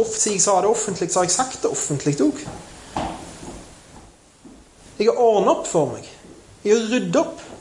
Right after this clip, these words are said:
Er det da noe jeg kan klandres for? Og det er sånne folk, tror jeg, Gud er ute etter. Ikke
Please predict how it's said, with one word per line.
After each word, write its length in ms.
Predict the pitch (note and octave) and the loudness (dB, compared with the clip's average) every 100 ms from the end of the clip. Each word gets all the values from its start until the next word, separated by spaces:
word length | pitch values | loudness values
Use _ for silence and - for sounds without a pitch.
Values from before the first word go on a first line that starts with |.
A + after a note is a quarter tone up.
| - - | -20 -6
Er 140 | - A3+ | 2 2
det 80 | A3+ | 4
da 140 | G3 | 4
noe 240 | G3 G#3+ F#3 | 4 4 4
jeg 160 | F#3+ | 2
kan 160 | E3+ D#3+ | 2 -4
klandres 540 | - F#3+ E3+ D3 B2+ - | 2 2 2 2 2 0
for? 160 | C#4 - - - - - - - - - - - - - - - - - - - - - - - - - - - - - - | -2 -2 -12 -20 -10 -8 -6 -8 -6 -4 -4 -6 -12 -12 -12 -12 -12 -12 -12 -14 -18 -20 -20 -16 -16 -16 -20 -20 -20 -20 -4
Og 80 | G3+ | 0
det 60 | |
er 60 | C4 | 2
sånne 260 | A#3+ G#3+ A#3+ | 2 2 2
folk, 400 | - E3+ C3+ - | 4 2 2 -4
tror 240 | - D#3+ C3+ | -2 -2 0
jeg, 160 | B2+ - | -4 -6
Gud 240 | - D#3+ C#3+ | -4 -2 0
er 160 | C3+ | -4
ute 240 | C3 - C#3 | -8 -12 -16
etter. 240 | - - - - - - - | -16 -20 -20 -20 -20 -10 -2
Ikke 160 | E3+ | -2